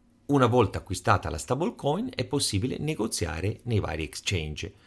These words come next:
cioè le borse delle criptovalute. Terra è stata fondata da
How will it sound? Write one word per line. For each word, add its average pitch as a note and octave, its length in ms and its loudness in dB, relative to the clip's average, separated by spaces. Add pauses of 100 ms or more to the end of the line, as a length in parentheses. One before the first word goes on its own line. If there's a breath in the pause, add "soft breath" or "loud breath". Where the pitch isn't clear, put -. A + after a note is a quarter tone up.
(140 soft breath)
cioè E2+ 380 0
le G2+ 180 4
borse F2 640 0
delle E2+ 260 -2
criptovalute. - 760 -8 (500)
Terra C3 560 6
è - 80 -2
stata F#3 300 -2
fondata B2 500 0
da A#2 340 -2